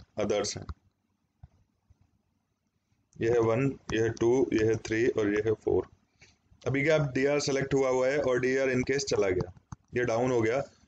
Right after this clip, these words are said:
तो बीडीआर automatically डीआर में promote हो जाएगा, बीडीआर डीआर में automatically प्रमोट हो जाएगा और फिर बीडीआर के लिए selection चलेगा इन दोनों router में। Selection के लिए क्या जरूरी है, दोनों के राउटर की priority कम से कम वन होनी जरूरी है।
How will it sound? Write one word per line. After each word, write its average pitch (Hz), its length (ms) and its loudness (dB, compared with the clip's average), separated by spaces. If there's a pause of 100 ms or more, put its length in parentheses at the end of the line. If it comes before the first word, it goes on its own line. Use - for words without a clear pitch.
(160)
तो 135 80 0
बीडीआर 135 420 2
automatically 135 600 0
डीआर 123 300 0
में 143 120 -2
promote 110 380 0
हो 104 80 0
जाएगा, 90 300 -4 (920)
बीडीआर 113 420 2
डीआर 113 280 0
में 123 100 0
automatically 117 480 0
प्रमोट 117 360 0
हो 113 40 2
जाएगा 101 340 2 (640)
और 120 140 0
फिर 165 160 0
बीडीआर 135 460 2
के 123 100 -2
लिए 151 120 0
selection 131 400 -2
चलेगा 120 440 0
इन 117 120 0
दोनों 104 240 0
router 92 280 0
में। 92 60 -14 (760)
Selection 151 400 0
के 170 60 2
लिए 170 140 0
क्या 151 200 2
जरूरी 147 360 0
है, 160 140 2
दोनों 143 300 0
के 156 140 0
राउटर 139 420 2
की 156 100 -2
priority 135 460 -2
कम 127 200 -2
से 135 120 -4
कम 147 160 0
वन 120 200 0
होनी 123 220 0
जरूरी 95 340 0
है। 95 60 -18